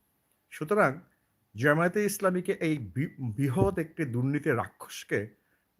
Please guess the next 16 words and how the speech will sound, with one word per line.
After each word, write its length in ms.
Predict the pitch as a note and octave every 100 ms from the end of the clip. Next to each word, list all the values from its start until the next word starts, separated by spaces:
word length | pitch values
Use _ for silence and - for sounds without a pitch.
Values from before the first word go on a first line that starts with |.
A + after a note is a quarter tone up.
| _ _ -
মোকাবেলা 400 | A#2+ G#2+ G2+ F#2
করতে 300 | F#2+ - F2
হবে। 240 | D#2+ D2 - _ _ _ -
এটা 180 | C3 D#3+
হবে 180 | D#3+
জামায়াতে 460 | C#3 C3 C3 C#3+ E3
ইসলামীর 380 | D3 D3 C3+ B2
জন্য 200 | A#2+ A#2
বিশাল 340 | G#2 - B2+
চ্যালেঞ্জ। 460 | A2+ A2+ A2 E3 - _ _ _ _ _ -
কারণ 360 | C3+ E3+ C#3+ - _ _ _ _
যে 180 | A2 E3
দুর্নীতির 640 | C3+ C3 D3+ F3+ F#3 A3
চর্চা, 540 | - D3+ - E3 D#3 - _ _
যে 80 | C#3
দুর্নীতির, 760 | A#2 C3+ D3+ F3 F3+ G3+ -